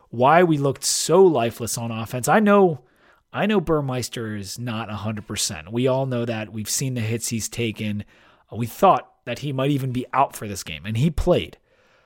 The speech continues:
But for just seven points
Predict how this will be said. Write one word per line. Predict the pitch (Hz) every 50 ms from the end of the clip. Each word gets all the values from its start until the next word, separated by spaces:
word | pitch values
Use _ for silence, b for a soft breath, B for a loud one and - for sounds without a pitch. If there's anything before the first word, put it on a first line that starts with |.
| _ _ _ _ _ _ _ _ _ _ _ _
But | 156 139 127 117 107 - _ _ _ _ _ _ _ _ _ _ _ _
for | 151 143 143 135 123 117
just | 107 - - - 147 143 139 -
seven | - - - 156 147 160 170 208 196 170
points | - - - - 123 127 147 160 - - - -